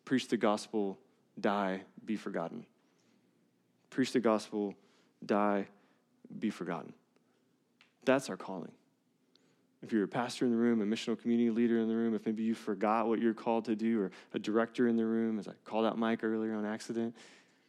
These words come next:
preach the gospel, listen, die, be forgotten. Preach the gospel with your life, not just on stage. That's easy. Preach the gospel with your life in every single scenario and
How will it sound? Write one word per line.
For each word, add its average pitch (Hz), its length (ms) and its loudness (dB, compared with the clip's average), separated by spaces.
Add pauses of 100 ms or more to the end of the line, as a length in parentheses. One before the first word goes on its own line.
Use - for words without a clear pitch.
(840)
preach 151 260 2
the 139 80 2
gospel, 113 680 0 (160)
listen, 117 240 -2 (480)
die, 104 400 0 (440)
be 104 100 -2
forgotten. 80 400 -8 (960)
Preach 151 220 -6
the 143 60 0
gospel 120 360 -4
with 107 80 0
your 92 140 -6
life, 95 580 -4 (680)
not 208 80 -2
just 117 200 -6
on 90 100 -8
stage. 135 380 0
That's 160 220 -4
easy. 123 360 -6 (1080)
Preach 180 200 0
the 151 80 2
gospel 135 380 2
with 120 200 4
your 107 220 4 (220)
life 120 460 2
in 117 140 4
every 139 240 2
single 139 340 2
scenario 123 640 6
and 113 280 2